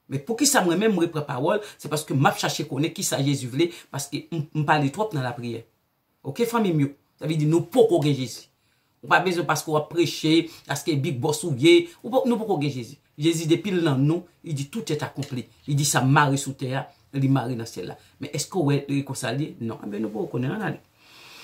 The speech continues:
Pi gade nou fè tankou moun sa yo, paske papa nou tou konnen sa nou bezwen avan menm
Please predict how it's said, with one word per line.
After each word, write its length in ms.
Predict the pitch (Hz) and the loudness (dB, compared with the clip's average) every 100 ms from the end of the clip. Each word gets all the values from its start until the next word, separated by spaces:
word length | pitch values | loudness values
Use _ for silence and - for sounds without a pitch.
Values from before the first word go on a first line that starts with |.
| - | -12
Pi 180 | - 339 | -2 2
gade 220 | 262 285 | 4 6
nou 120 | 269 - | 4 4
fè 180 | 226 226 | 0 2
tankou 300 | 196 196 170 | -2 -2 0
moun 400 | 208 214 175 143 | 2 2 0 -2
sa 320 | - - 147 135 | -10 -4 0 4
yo, 320 | 180 196 190 _ _ - | 4 4 2 _ _ -2
paske 380 | - - 214 - | -2 -2 -6 0
papa 400 | 196 143 - 220 | 0 0 -2 0
nou 280 | 208 247 269 - _ _ _ | 4 4 4 -2 _ _ _
tou 160 | 339 - | 4 4
konnen 420 | 196 143 156 180 - _ | 2 4 4 2 -6 _
sa 280 | - 247 175 | -4 0 2
nou 140 | 156 | 4
bezwen 380 | 143 117 131 127 _ _ | 4 4 0 -4 _ _
avan 320 | 165 151 147 127 | 2 4 2 4
menm 340 | 170 170 | 4 4